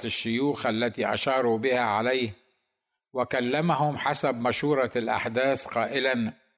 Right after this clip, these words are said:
"أبي ثقل نيركم وأنا أزيد على نيركم، أبي أدبكم بالسياط وأنا أؤدبكم بالعقارب."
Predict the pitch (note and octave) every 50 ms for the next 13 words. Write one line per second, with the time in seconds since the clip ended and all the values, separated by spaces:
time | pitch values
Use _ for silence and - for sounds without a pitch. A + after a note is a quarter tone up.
0 | _ _ - C3 C3+ C3+ D3 C#3 C#3 C3+ B2+ - D#3 D3+ - - - - C#3+ C3+
1 | C3 C3 C3 C3 C#3 C#3+ D3 D3 C#3+ C#3 C3+ - D3 C#3 C3+ C3 B2 A2 _ A#2+
2 | A#2 A#2 A#2 C3+ C3 C3+ C#3 C3 C3 A#2+ B2 B2 A2 G#2+ C3 C#3 C3+ C3 B2+ C3
3 | B2 A2+ G#2+ A2+ B2 B2 B2+ B2 B2 B2 B2 A#2+ A#2 A#2 B2 A#2 - - E2+ -
4 | - _ _ _ _ _ _ _ _ A#2+ B2+ C3 C3+ C3+ C3+ A#2+ A#2 B2+ A#2 A2+
5 | A2+ C3+ C#3 C#3 C#3 - - C3 A#2 A2+ A2 B2 B2 - - B2+ A#2+ B2+ C3+ C#3
6 | C3+ - - C3 B2 A#2+ A#2+ A#2 B2+ B2+ B2+ B2+ B2+ A#2+ A#2 A#2 A#2+ A#2+ B2 A#2
7 | G#2+ B2 C#3+ C3+ - - - C3 A#2+ A#2+ B2 A#2+ G#2+ A2+ A#2 - - B2+ B2+ A#2
8 | G2 F#2+